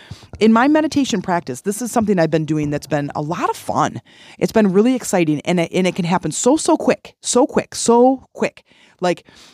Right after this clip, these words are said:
you could begin, you're like, "Okay, well, Jen, well, how long have you been meditating?" "Oh, okay, well, you know, I'm, I'm literally meditated once, I fell asleep, I thought it was stupid, and I stopped doing it." You could be successful in, like, two days.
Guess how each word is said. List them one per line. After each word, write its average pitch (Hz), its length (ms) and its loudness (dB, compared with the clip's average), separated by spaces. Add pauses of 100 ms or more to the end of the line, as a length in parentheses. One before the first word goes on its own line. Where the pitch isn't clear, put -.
you 202 220 6
could 175 240 0
begin, 190 260 0
you're 180 120 2
like, 170 160 2
"Okay, 196 260 2
well, 151 160 -2
Jen, 156 260 2
well, 160 80 0
how 160 100 0
long 160 120 2
have 170 60 0
you 165 40 0
been 143 140 0
meditating?" 143 480 -4
"Oh, 151 220 4
okay, 143 200 -2
well, 143 240 0 (320)
you 165 100 0
know, 113 220 0
I'm, 165 320 0
I'm 190 220 2
literally 196 760 0 (220)
meditated 170 520 0
once, 185 360 2
I 160 80 -2
fell 160 180 2
asleep, 190 440 0
I 156 40 0
thought 160 140 0
it 127 40 -2
was - 100 -6
stupid, 165 420 2
and 147 80 -2
I 147 60 0
stopped 123 240 -2
doing 123 180 -6
it." 95 140 -12 (420)
You 175 220 4
could 220 140 2
be 214 100 2
successful 180 540 0
in, 151 100 0
like, 143 240 -4
two 165 240 0
days. - 500 -4